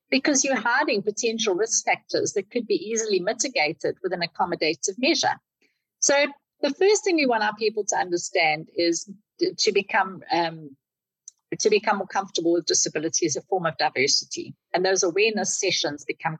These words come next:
key. Secondly, you need to have a look and see at how you're speaking about disability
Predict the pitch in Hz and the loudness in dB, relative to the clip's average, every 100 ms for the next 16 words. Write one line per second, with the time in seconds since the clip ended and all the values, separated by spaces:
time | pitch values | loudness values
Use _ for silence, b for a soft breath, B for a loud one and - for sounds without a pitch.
0 | - - - - - _ _ _ _ _ | -6 -4 -4 -8 -20 _ _ _ _ _
1 | - - 392 - 381 214 180 185 196 226 | -2 2 2 4 2 4 2 -2 -2 0
2 | 226 330 - 302 269 208 196 233 214 202 | 2 0 0 0 2 2 2 -2 -6 -4
3 | 196 175 - 208 226 208 208 190 - - | -2 -2 0 2 2 0 -2 0 -2 -4
4 | - 262 - 214 180 170 170 165 - 165 | -2 -2 0 0 2 0 0 -2 -2 -2
5 | 147 147 - - | -4 -4 -8 -14